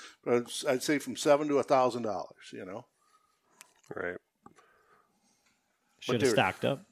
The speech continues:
Speaker 1: Yeah.
Speaker 2: <laughs> Yeah, I was just
Speaker 1: Well,
Speaker 2: saying
Speaker 1: I'd
Speaker 2: that
Speaker 1: say
Speaker 2: the
Speaker 1: the
Speaker 2: other
Speaker 1: other
Speaker 2: day.
Speaker 1: day.
Speaker 2: If I would have known, I would have bought a hundred of 'em.
Speaker 1: Oh, yeah. It was,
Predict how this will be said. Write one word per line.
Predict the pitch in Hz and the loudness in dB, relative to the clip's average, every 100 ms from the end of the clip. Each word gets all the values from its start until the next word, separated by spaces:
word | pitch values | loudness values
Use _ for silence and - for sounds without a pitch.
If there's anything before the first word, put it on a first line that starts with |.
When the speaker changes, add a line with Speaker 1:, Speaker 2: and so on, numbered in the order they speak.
| _ _ | _ _
Speaker 1:
Yeah. | - 160 - - - - | 4 4 4 -8 -16 -12
Speaker 2:
<laughs> | 214 - - - - | -12 -12 -18 -6 6
Yeah, | 123 | 8
I | 101 | 8
was | 95 | 4
just | 135 131 | 2 8
Speaker 1:
Well, | |
Speaker 2:
saying | 104 | 10
Speaker 1:
I'd | 104 | 10
Speaker 2:
that | |
Speaker 1:
say | 101 | 12
Speaker 2:
the | 104 | 12
Speaker 1:
the | |
Speaker 2:
other | 101 113 | 12 10
Speaker 1:
other | - | 10
Speaker 2:
day. | 226 220 | 4 0
Speaker 1:
day. | - - | -2 -14
Speaker 2:
If | - - | -8 2
I | 113 | 4
would | 117 | 6
have | 117 | 6
known, | 127 117 | 6 6
I | 117 | 6
would | 104 | 4
have | 95 | 4
bought | 107 107 | 6 6
a | 98 | 6
hundred | 123 120 90 | 2 4 4
of | 87 | 0
'em. | 85 | -2
Speaker 1:
Oh, | 87 90 82 | -4 -6 -8
yeah. | 87 80 - _ _ _ _ _ _ - | -10 -10 -16 _ _ _ _ _ _ -14
It | 95 | -12
was, | 87 - | -12 -14